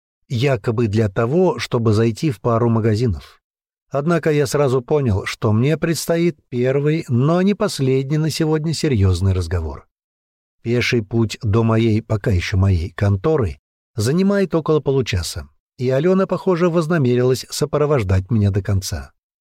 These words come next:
«Давай, рассказывай», — потребовала она, едва мы вышли из подъезда. «Что тебе рассказывать?» — попытался отъехать я.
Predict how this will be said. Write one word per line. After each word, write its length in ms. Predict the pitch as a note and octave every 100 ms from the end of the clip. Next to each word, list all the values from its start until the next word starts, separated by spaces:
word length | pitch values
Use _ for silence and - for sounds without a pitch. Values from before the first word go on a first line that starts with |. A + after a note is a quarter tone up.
| _ _ _ _
«Давай, 380 | A2 C3+ B2+ F#2
рассказывай», — 680 | A2+ - D3 G#2 D2 C2 _ _ _ _ _ -
потребовала 680 | G2+ F#2 A2 G2 F2 F2+ E2+
она, 240 | G2 D3
едва 380 | F3 F3 E3 E3+
мы 120 | E3
вышли 340 | C3 F#2 - F2+
из 80 |
подъезда. 600 | - F#2 E2 D2+ D2 C2+ _ _ _ _ _ _
«Что 220 | _ -
тебе 180 | A2 F#2
рассказывать?» — 640 | F#2 G2 - F#2+ D2 D2 - _ _ -
попытался 560 | G#2 C3+ - F#2 -
отъехать 420 | A2+ G2+ F#2 A#2+ -
я. 220 | D#2+